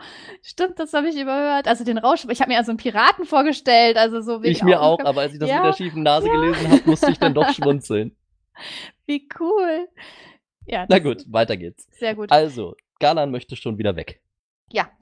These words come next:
Speaker 1: und, äh, er fragt den Wirt, aber da mischt sich schon ein Mann namens Loy ein. Der bietet nämlich seine Hilfe an, aber der Wirt unterbricht ihn sofort.
Speaker 2: Ja, Loy ist ein Taugenichts und er weiß gar nicht, warum er ihn überhaupt noch anschreiben lässt.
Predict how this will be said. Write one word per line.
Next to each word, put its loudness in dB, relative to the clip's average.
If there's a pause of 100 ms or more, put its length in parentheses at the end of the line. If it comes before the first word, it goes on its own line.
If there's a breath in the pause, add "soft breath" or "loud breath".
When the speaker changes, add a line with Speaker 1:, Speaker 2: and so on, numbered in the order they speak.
(200 loud breath)
Speaker 1:
und, -4
äh, -10
er 0
fragt -8
den -4
Wirt, 0
aber 0
da 4
mischt -2
sich -10
schon -4
ein -4
Mann -2
namens -4
Loy 0
ein. -2 (400)
Der 0
bietet 0
nämlich -2
seine 0
Hilfe 0
an, -4 (420)
aber -2
der -4
Wirt -4
unterbricht -8
ihn -10
sofort. -18
Speaker 2:
Ja, -6
Loy 2
ist -6
ein -6
Taugenichts -2
und 0
er 2
weiß -2
gar 0
nicht, -6
warum -2
er -4
ihn -4
überhaupt -6
noch -8
anschreiben -4
lässt. -14